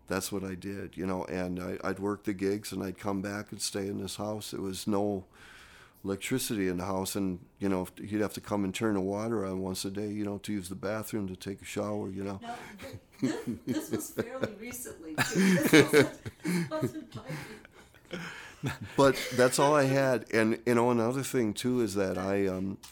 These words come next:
Speaker 1: I read a story years ago about a guy that had an injury. He was, a, I think he was a policeman. He was actually a blues guy, too, uh, unknown. And, um,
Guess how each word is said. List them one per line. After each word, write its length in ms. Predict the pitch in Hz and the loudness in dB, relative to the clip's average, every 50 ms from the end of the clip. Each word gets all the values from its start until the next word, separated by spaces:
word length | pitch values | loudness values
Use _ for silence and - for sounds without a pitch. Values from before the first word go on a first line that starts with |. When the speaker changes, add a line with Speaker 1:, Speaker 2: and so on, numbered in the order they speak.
| - - - | -20 -10 -2
Speaker 1:
I 60 | - 110 | 0 2
read 240 | 117 127 131 139 | 2 4 4 2
a 80 | 147 120 | 2 0
story 420 | - - - 113 110 123 127 123 | 0 2 2 2 4 4 4 4
years 280 | 107 101 98 101 98 95 | 4 4 2 2 2 -2
ago 240 | 101 92 95 101 113 | -2 -2 -2 -2 -2
about 280 | 120 104 98 90 92 92 | 0 0 0 0 0 0
a 60 | 92 | -2
guy 340 | 92 92 92 98 101 104 104 | -2 -2 -4 -4 -2 -4 -4
that 340 | 98 101 98 92 - - - - 104 | -4 -4 -6 -8 -8 -12 -12 -8 -2
had 160 | 101 98 92 | 0 2 2
an 140 | 95 90 90 | 4 4 4
injury. 560 | 90 98 117 120 110 113 104 101 98 95 98 | 4 4 4 2 2 0 0 0 0 -2 -2
He 80 | 95 104 | -2 -2
was, 180 | 107 107 95 | -2 -2 -2
a, 140 | 92 90 95 - - | -2 -4 -6 -6 -8
I 60 | 95 | -8
think 200 | 95 - 143 147 | -6 -6 -4 -2
he 60 | 143 123 | -2 -2
was 140 | 104 92 | 0 -2
a 40 | 92 | -4
policeman. 800 | 85 - - 101 107 113 120 117 - - 95 92 87 78 92 - - - - - - - - | -4 -4 -4 -2 0 0 0 -2 -4 -4 -4 -4 -4 -6 -8 -10 -14 -18 -20 -20 -10 -2 2
He 100 | 113 147 | 4 4
was 120 | 170 139 | 6 6
actually 360 | 127 113 120 120 - 135 117 | 4 4 4 4 2 2 2
a 40 | 101 | 2
blues 300 | 90 98 107 131 147 135 | 2 2 0 0 0 -2
guy, 220 | - - 80 - 78 | -4 -6 -6 -6 -6
too, 360 | - - - 117 101 87 82 - - - - - - - - - - | -6 -4 -2 -2 -2 -4 -6 -10 -18 -20 -20 -20 -20 -20 -18 -10 -6
uh, 100 | - 95 - | -6 -4 0
unknown. 560 | - 120 127 123 120 117 110 98 87 90 92 - - - - - - - - | 2 4 6 6 6 4 2 0 -2 -4 -6 -10 -14 -20 -20 -20 -14 -6 0
And, 360 | 95 107 101 104 104 104 - - | 2 2 4 4 2 0 -2 -4
um, 440 | - 104 98 95 95 98 98 101 | -8 -8 -6 -4 -4 -4 -4 -6